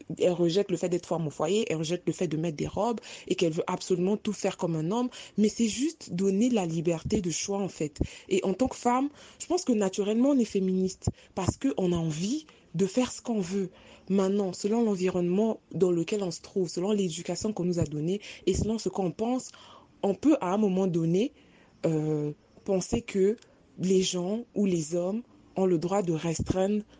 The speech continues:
nos libertés. Et ça, je trouve ça très dommage.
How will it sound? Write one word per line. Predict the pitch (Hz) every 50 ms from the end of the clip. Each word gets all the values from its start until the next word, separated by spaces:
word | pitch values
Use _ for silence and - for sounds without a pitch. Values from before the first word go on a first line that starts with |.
| _ -
nos | 180 190 190 185
libertés. | 175 160 156 151 160 151 151 - - 180 165 -
Et | -
ça, | 185 - 233 226
je | 196
trouve | 180 - - 196 185
ça | - - 170
très | 165 - - 185 170
dommage. | 147 156 147 143 143 147 147 147 - -